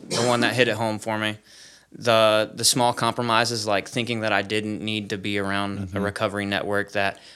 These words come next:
Speaker 1: I could just do a program and be done and start my life and never have to go to a meeting again or
Speaker 2: Yeah.
Speaker 1: have to talk to these people. And,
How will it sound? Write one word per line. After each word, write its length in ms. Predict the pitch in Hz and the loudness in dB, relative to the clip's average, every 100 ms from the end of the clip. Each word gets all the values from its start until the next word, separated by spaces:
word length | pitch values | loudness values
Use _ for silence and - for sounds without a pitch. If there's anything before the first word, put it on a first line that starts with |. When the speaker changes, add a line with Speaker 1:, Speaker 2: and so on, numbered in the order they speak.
| _ | _
Speaker 1:
I 80 | 110 | -4
could 160 | 123 110 | -2 -2
just 240 | 117 - | -2 -2
do 140 | 113 | -4
a 40 | 104 | -4
program 460 | - 107 107 104 | 0 0 0 -2
and 120 | 104 104 | -2 -2
be 120 | 110 | 0
done 420 | 107 107 107 107 | 4 4 4 0
and 240 | 104 95 | -2 -4
start 320 | - - 107 98 | -4 0 -2 0
my 140 | 107 | -4
life 360 | 104 104 101 104 | -2 -2 -2 -4
and 60 | |
never 200 | 104 104 | -6 -4
have 180 | 104 101 | -2 -2
to 60 | 113 | -2
go 160 | 101 | -2
to 100 | 101 | -2
a 40 | 101 | -2
meeting 320 | 101 101 101 | -2 -4 -4
again 420 | 98 101 104 104 | -4 -4 -4 -4
or 80 | 98 | -4
Speaker 2:
Yeah. 80 | 90 | 0
Speaker 1:
have 140 | 107 | 0
to 80 | 113 | -2
talk 260 | - 104 - | -2 -4 -2
to 80 | 101 | -8
these 160 | 95 | -8
people. 460 | - 101 101 98 - - - - - _ - | -6 -6 -4 -6 -8 -20 -20 -20 -20 _ -6
And, 420 | 117 113 110 | -2 -2 -4